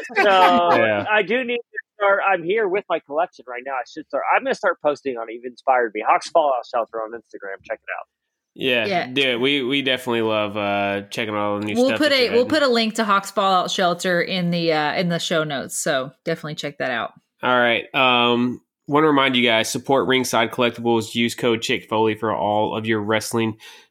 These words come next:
Speaker 2: figure purchases. Uh, Hawk, we're gonna have you back next week for part two of the, uh, the Chick Foley Show, Scary Movie Showdown. But go ahead,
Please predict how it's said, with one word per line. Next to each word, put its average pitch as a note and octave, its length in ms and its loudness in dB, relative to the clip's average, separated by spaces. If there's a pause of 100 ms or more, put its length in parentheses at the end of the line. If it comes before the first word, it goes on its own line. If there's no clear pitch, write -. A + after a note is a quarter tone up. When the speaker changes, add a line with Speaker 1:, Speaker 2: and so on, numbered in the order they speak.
(120)
Speaker 2:
figure B2+ 200 2
purchases. B2+ 680 0
Uh, B2 180 2
Hawk, C#3+ 320 2
we're C3 80 -2
gonna D3 160 4
have D3 180 2
you C3+ 100 0
back C3 260 2
next C3 240 -2
week C3+ 180 -2
for A2+ 140 -4
part - 360 -2
two B2 320 2
of A2 200 -4
the, A2 260 0
uh, G2 180 0
the G2+ 120 -6
Chick - 260 -6
Foley A#2 220 2
Show, A#2 240 -2
Scary A#2 340 0
Movie A2 180 0
Showdown. A2 400 0
But G2+ 120 -2
go A#2 140 2
ahead, B2+ 360 2